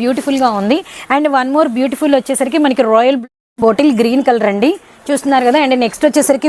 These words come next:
బ్యూటిఫుల్ మనకి వచ్చేసరికి మంచి గడప పసుపు కలర్కి పింక్ కలర్ అనమాట. And మీకు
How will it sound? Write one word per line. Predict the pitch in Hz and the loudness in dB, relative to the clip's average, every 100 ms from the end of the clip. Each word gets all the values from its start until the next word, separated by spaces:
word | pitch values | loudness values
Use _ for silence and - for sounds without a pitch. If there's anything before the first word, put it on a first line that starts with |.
| 233 | -2
బ్యూటిఫుల్ | 240 269 302 330 294 | 0 0 -2 0 0
మనకి | 247 233 | 0 -4
వచ్చేసరికి | - 285 294 | -4 -2 0
మంచి | 262 254 247 | 0 0 2
గడప | 220 220 277 | 0 -2 -6
పసుపు | 277 277 | -6 -2
కలర్కి | 269 254 285 - | 0 0 0 -2
పింక్ | 254 277 277 | 0 0 2
కలర్ | 254 214 | 2 2
అనమాట. | 208 202 196 370 453 - - - 302 | -2 -4 -2 -2 -2 -18 -18 -2 0
And | 370 339 | 0 -2
మీకు | 330 | -2